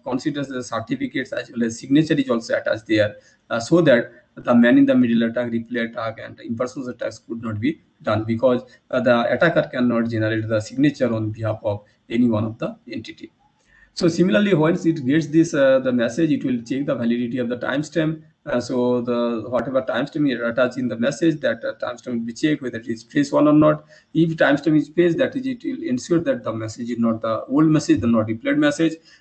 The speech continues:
Uh, then it will, uh, che-, uh, check the certificate, which is certificate is, uh, given by the, uh, T A. Uh, there is some verification, like, equations given in the paper,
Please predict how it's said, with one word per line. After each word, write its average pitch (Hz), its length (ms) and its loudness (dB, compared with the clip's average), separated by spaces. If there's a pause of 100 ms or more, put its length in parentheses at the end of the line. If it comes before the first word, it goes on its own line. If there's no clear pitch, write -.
Uh, 131 100 -8
then 147 180 4
it 143 120 2
will, 135 240 0
uh, 123 200 4
che-, 143 340 -4
uh, 131 120 2
check 127 280 -6
the 123 240 0
certificate, 156 640 0
which 120 100 -2
is 120 140 -6
certificate 123 560 -6
is, 113 220 -4
uh, 117 240 -12 (180)
given 123 260 2
by 117 140 6
the, 113 300 4 (380)
uh, 120 100 -2
T 160 260 6
A. 175 160 0 (1200)
Uh, 120 180 -2
there 120 180 2
is 113 100 0
some 123 160 2
verification, 135 420 -2
like, 123 140 2
equations 143 540 -2
given 117 200 0
in 120 120 2
the 113 60 0
paper, 127 460 -2